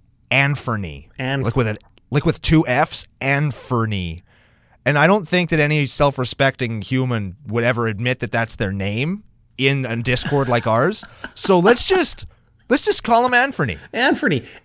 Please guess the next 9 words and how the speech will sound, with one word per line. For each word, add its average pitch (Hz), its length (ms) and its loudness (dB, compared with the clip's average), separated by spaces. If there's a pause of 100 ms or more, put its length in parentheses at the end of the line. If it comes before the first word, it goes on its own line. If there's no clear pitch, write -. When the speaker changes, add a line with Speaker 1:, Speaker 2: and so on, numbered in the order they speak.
Speaker 2:
Anferny 185 240 2
Speaker 1:
Anferny 226 480 6
Reich. 143 340 2 (100)
Speaker 2:
Anferny 226 800 0 (300)
Reich 175 640 0 (260)
very 160 380 4
much 143 360 -2
respects 127 560 -2
himself. 104 640 -6